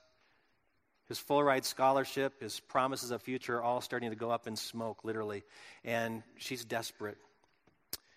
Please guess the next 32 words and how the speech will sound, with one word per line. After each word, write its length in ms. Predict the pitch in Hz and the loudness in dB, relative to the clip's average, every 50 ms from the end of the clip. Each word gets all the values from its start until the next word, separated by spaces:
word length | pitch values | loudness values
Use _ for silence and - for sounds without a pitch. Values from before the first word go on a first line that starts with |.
| _ _ _ _ - | _ _ _ _ -4
And 100 | 139 131 | 0 4
she 120 | - 156 | 4 4
said 360 | 147 - - 175 175 180 180 170 | 4 6 8 8 8 8 8 4
in 300 | 165 151 151 170 156 151 | 0 0 2 2 4 6
her 160 | 151 151 143 | 6 6 6
Facebook 560 | - - 160 160 156 - - 160 151 - - | 6 6 4 4 4 4 2 0 0 0 0
post, 380 | - 160 151 151 156 156 - - | 4 6 8 8 6 4 2 0
she 80 | 139 | 0
goes, 140 | 127 135 127 | 0 2 4
"I've 220 | 143 139 143 143 | 4 4 4 2
tried 300 | - - - 143 135 135 | 2 4 4 6 6 6
everything." 520 | 135 135 135 143 143 - 151 143 143 143 139 - - - - - | 4 4 4 4 4 4 4 4 4 2 0 -4 -10 -20 -10 -2
She 140 | - 143 | 0 0
says, 260 | 135 - 147 135 131 127 | 2 4 4 4 6 6
"I've 340 | 131 135 131 131 131 123 - - - - - | 6 6 6 6 6 2 -4 -12 -20 -12 -2
loved 340 | - 135 151 165 165 160 - | 6 8 10 10 10 8 4
him, 180 | 175 165 160 143 | 2 2 2 4
yelled 280 | 123 147 151 160 165 156 | 6 8 8 8 8 6
at 80 | 156 156 | 4 4
him, 120 | 156 151 | 4 2
threatened 420 | - - - 151 156 156 160 156 | 0 2 6 6 8 6 6 4
him, 160 | 165 160 156 156 | 0 0 2 2
and 100 | 139 135 | 2 2
even 200 | 143 147 147 135 | 4 4 2 2
tried 280 | - - 147 143 143 | 2 4 4 4 4
to 60 | 135 | 2
bribe 360 | 120 107 - 135 135 147 151 143 | 0 2 4 6 6 6 6 4
him, 140 | 156 147 | 2 0
but 140 | 135 135 - | 0 0 0
to 80 | - 127 | 0 0
no 160 | 127 131 135 | 0 2 2
avail." 440 | 131 113 123 127 123 120 117 110 | 2 2 2 2 4 4 4 2